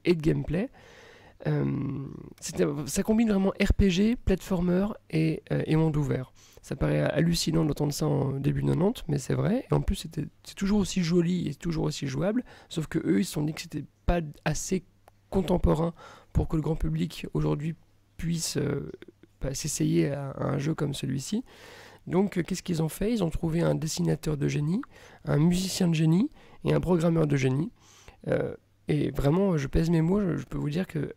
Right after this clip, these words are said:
quand on voit le boulot de trois personnes faire ça, on comprend pas comment c'est possible. Le jeu est dessiné à la main, on dirait, euh, on dirait du Walt Disney des années quatre-vingt-dix, c'est sublime.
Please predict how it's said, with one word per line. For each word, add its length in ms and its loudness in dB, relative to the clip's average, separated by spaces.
quand 200 -2
on 20 -4
voit 240 -2
le 140 -2
boulot 260 2
de 100 -4
trois 240 -2
personnes 440 -2
faire 160 -8
ça, 200 -4
on 60 -2
comprend 300 -6
pas 160 -6
comment 180 -2
c'est 140 -10
possible. 420 -6
Le 140 4
jeu 240 4
est 40 4
dessiné 460 2
à 60 4
la 140 4
main, 280 0
on 140 -4
dirait, 480 -2
euh, 300 -4
on 100 -4
dirait 280 -4
du 100 -8
Walt 220 2
Disney 500 -2
des 180 -4
années 180 0
quatre-vingt-dix, 440 0
c'est 300 -4
sublime. 560 2